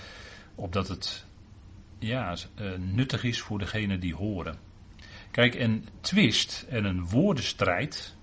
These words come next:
dat is niet nuttig voor degene die dat meelezen of meehoren of wat dan ook. Dat is niet opbouwend. Dat is afbrekend. En dat is, eh, dat is niet de bedoeling. We zouden woorden spreken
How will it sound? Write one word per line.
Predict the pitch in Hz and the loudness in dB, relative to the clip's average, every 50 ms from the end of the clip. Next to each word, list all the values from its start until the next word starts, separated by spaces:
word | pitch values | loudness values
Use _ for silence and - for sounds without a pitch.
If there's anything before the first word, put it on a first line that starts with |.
| - - - | -20 -14 -10
dat | - 117 113 - | -6 -6 -6 -4
is | 113 98 | -2 0
niet | 127 139 147 - - | 2 2 2 2 2
nuttig | 117 131 139 - 120 - | 2 2 2 0 -4 -8
voor | - - 113 113 | -6 -4 -4 -4
degene | - 104 - 113 104 101 98 90 | -2 -2 -2 -2 0 0 0 -2
die | 92 95 92 | -2 -2 -2
dat | 92 85 - - - 92 | -2 -2 -4 -6 -6 -2
meelezen | 90 95 101 101 95 92 95 92 92 90 87 98 104 - | 0 2 2 2 2 0 0 0 0 -2 -2 -4 -6 -8
of | 92 85 - - - | -10 -10 -10 -8 -8
meehoren | 92 87 85 82 82 85 95 95 95 95 95 90 87 | -6 -6 -6 -6 -6 -4 -2 -2 -2 -2 -4 -4 -6
of | - 87 - | -8 -10 -10
wat | 92 - | -10 -10
dan | - 82 76 | -10 -10 -10
ook. | 76 - - - - - - - | -10 -12 -14 -16 -20 -18 -16 -8
Dat | - 117 104 | -2 2 6
is | |
niet | 143 160 156 135 | 6 8 8 6
opbouwend. | 107 95 101 90 82 76 - - - - - - - - - - - - - - - - | 4 4 4 2 2 -2 -8 -12 -14 -18 -20 -20 -20 -20 -20 -20 -18 -18 -16 -18 -14 -8
Dat | - 101 | -4 -2
is | 92 120 | 0 0
afbrekend. | 98 90 98 90 104 104 - - 73 - - - - - - - - - - - - - - - - - | 0 0 2 2 2 2 2 -2 -6 -10 -12 -16 -18 -20 -20 -20 -20 -18 -16 -16 -14 -14 -14 -14 -8 -2
En | - 104 113 113 | 2 4 6 8
dat | 110 110 - | 8 6 6
is, | - - | 6 2
eh, | 113 104 95 | 2 2 2
dat | 101 107 | 2 2
is | 95 85 | 2 2
niet | 107 110 | 2 2
de | 107 | 2
bedoeling. | 95 95 95 95 87 80 80 | 2 2 2 0 0 0 -2
We | 85 87 | 0 2
zouden | 101 104 104 90 - | 4 4 4 4 4
woorden | 92 113 139 175 180 160 147 | 4 6 6 6 6 6 2
spreken | - - 156 156 156 160 151 - 180 190 190 | 2 2 2 4 4 4 2 2 0 -2 -2